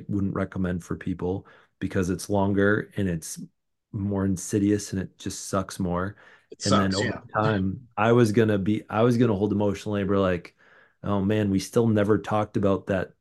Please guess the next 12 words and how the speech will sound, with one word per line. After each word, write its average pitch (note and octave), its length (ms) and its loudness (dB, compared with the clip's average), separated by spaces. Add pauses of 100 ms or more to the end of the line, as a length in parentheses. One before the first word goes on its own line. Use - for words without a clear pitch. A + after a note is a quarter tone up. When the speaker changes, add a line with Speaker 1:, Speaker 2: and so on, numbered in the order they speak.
(120)
Speaker 1:
time G#2+ 300 0
that G2 120 2
I F#2 240 0 (180)
yelled F#2+ 240 0
at F#2+ 80 2
him F#2+ 120 0
in F2 100 -2
class." G2+ 480 -2
And, G2 140 -4
like, F2+ 360 -4 (540)
I'm G2 140 0
gonna, G2+ 440 2